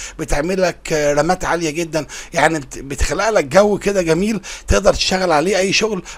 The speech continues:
بدون ما تتكلف وتشتري موبايل جديد. بس خلي بالك يا صاحبي من حاجة مهمة قوي، انك ممكن تضغط على البروسيسور، والبروسيسور لو سخن قوي من غير ما تاخد بالك ممكن يتحرق، وده ممكن يبقى بربع تمن الجهاز او نص، الله اعلم يعني، بس هيكون غالي جدًا.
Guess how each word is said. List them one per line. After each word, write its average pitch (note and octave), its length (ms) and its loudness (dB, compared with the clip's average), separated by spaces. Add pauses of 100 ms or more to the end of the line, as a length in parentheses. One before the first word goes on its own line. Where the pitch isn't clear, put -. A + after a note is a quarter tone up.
بدون F#3+ 160 0
ما G3 60 0
تتكلف F#3 480 0
وتشتري D3+ 560 -4 (200)
موبايل D3+ 320 4
جديد. A2 300 -6 (300)
بس - 180 6
خلي B3 240 2
بالك G3+ 300 2
يا D3 40 2
صاحبي D3+ 360 2
من C3+ 120 -2
حاجة D#3 300 -2
مهمة C3+ 280 0
قوي، G#2 180 -4 (420)
انك D#3 300 2
ممكن G3+ 320 2
تضغط F3+ 440 6
على C3+ 160 6
البروسيسور، B2+ 560 2 (280)
والبروسيسور C3+ 500 0
لو C3+ 100 0
سخن - 380 -2
قوي G#3+ 260 2 (240)
من C3 80 -4
غير F3 120 2
ما E3+ 80 2
تاخد D#3 320 -2
بالك G3+ 340 4
ممكن E3 260 -2
يتحرق، A#2+ 340 -4 (280)
وده F3+ 280 4
ممكن D#3+ 480 -2
يبقى D3 280 -2
بربع D#3+ 300 4
تمن F3 320 2
الجهاز D3 360 0
او C#3 140 -4
نص، E3+ 240 -4
الله D3+ 280 4
اعلم D3 340 2
يعني، C#3+ 140 -2
بس C3 200 -6
هيكون D3+ 260 -4
غالي F3 160 6
جدًا. A#2+ 340 0